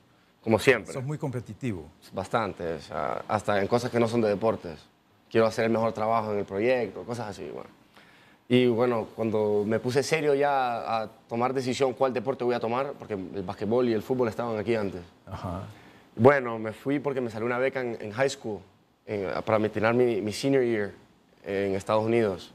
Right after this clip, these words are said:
Speaker 1: en Montverde Academy. Entonces me fui, aproveché la beca y ya dije, "Ok, voy a jugar fútbol profesional. Esa es mi meta".
Speaker 2: O sea, ¿tú no te graduaste acá? En, en,
Speaker 1: No,
Speaker 2: en,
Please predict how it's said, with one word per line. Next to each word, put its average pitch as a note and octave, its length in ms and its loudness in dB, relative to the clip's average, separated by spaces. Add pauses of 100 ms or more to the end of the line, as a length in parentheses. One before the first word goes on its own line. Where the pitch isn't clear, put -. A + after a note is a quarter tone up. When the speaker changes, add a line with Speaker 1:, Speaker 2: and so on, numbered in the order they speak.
(120)
Speaker 1:
en G2 140 -4
Montverde A#2 340 4
Academy. G#2+ 420 -2 (440)
Entonces A2 180 4
me A2 80 6
fui, C#3 340 0 (240)
aproveché G#2 380 -4
la A#2 100 2
beca B2 380 0 (480)
y A#2+ 80 -2
ya A#2+ 140 6
dije, A#2+ 180 -2
"Ok, G#2 160 -6 (1120)
voy G2 120 2
a - 20 -2
jugar F#2 160 0
fútbol E2+ 300 -4 (360)
profesional. F#2 460 0 (220)
Esa G#2 180 4
es - 20 6
mi G#2 80 6
meta". G2+ 300 0 (240)
Speaker 2:
O - 20 -8
sea, C#3+ 140 0
¿tú C#3 160 0
no D3+ 100 2
te E3+ 120 2
graduaste C#3 460 0
acá? A2 360 -4
En, F#2+ 200 -10
en, C3+ 240 2
Speaker 1:
No, G#2 440 0
Speaker 2:
en, - 60 -8